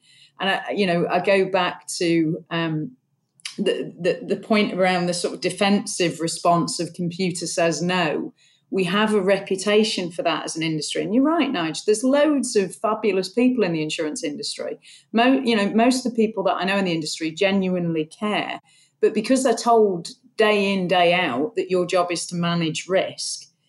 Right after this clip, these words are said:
there is a, a fear factor that comes from that that results in a, a, a pushback and a, a sort of reticence to engage and find solutions. And I definitely think we need to,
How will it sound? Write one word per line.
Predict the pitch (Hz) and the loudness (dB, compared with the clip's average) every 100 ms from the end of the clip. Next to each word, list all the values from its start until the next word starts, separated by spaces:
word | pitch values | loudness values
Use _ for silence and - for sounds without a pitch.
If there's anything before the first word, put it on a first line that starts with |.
| _ _ | _ _
there | 202 196 | 0 4
is | 214 208 | 4 4
a, | 190 143 - | 0 -2 -4
a | |
fear | 185 - - 247 240 233 | -6 -10 -4 0 4 4
factor | 220 - 170 - - 175 | 4 -2 -4 -4 -6 -2
that | 165 - | -2 -4
comes | - 220 226 214 196 | 0 4 6 4 0
from | - - 165 139 | -6 -6 -4 -2
that | 135 98 170 - _ _ _ - | -4 -4 -6 -6 _ _ _ -8
that | 175 196 - | 0 2 2
results | 185 175 185 175 - | -2 2 2 0 -2
in | 185 | 0
a, | 175 170 165 - | 2 0 -2 -4
a, | 165 - | -6 -6
a | - | -6
pushback | 202 - - 131 - _ | -4 -2 -4 -6 -8 _
and | - 165 160 | -6 -2 -2
a, | - 165 165 - | -2 -2 -2 -4
a | - | -6
sort | - - 170 | -4 -4 -4
of | 156 - | -6 -4
reticence | 175 170 180 - 170 165 - | -2 -2 -4 -4 -4 -6 -8
to | - 165 | -2 -2
engage | 165 160 170 165 160 160 | 0 2 2 2 0 -2
and | 160 | -6
find | 156 165 160 156 | -4 -2 -2 -4
solutions. | - 170 175 170 - 151 151 170 | -4 0 0 0 -6 -10 -10 -8
And | 170 160 160 | -6 -8 -8
I | 165 | -6
definitely | 196 - 170 | -6 -4 -10
think | 165 156 156 | -10 -10 -6
we | |
need | 151 151 143 - | -4 -4 -6 -2
to, | 151 139 | -2 -2